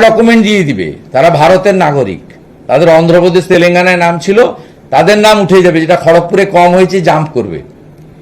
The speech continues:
কিন্তু বাংলাদেশের মুসলমান বা বার্মা থেকে কক্সবাজার হয়ে যে ঢুকে পড়েছেন রোহিঙ্গা বাবুরা,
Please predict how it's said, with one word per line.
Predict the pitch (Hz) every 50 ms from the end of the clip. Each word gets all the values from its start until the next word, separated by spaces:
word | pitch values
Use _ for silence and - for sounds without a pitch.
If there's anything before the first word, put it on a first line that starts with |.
| - - - - - - - - - -
কিন্তু | - 156 175 175 226 196 202
বাংলাদেশের | 185 190 202 214 233 233 240 - 196 262 247 240
মুসলমান | 233 202 190 220 214 202 196 196 190 185 185 196 208 220 262 339 - - - - - - - - - - - - - - - _ -
বা | 127 165 185 190 190 185 180 170 156 -
বার্মা | 165 170 180 185 190 214 208
থেকে | 208 214 - - 233 233 226
কক্সবাজার | - 202 190 170 165 175 208 214 190 233 240 220
হয়ে | 208 220 214 220
যে | 196 170
ঢুকে | 170 156 185 190
পড়েছেন | 185 175 165 165 160 170 165 151
রোহিঙ্গা | 143 151 147 147 147 147 143
বাবুরা, | 135 127 120 120 123 151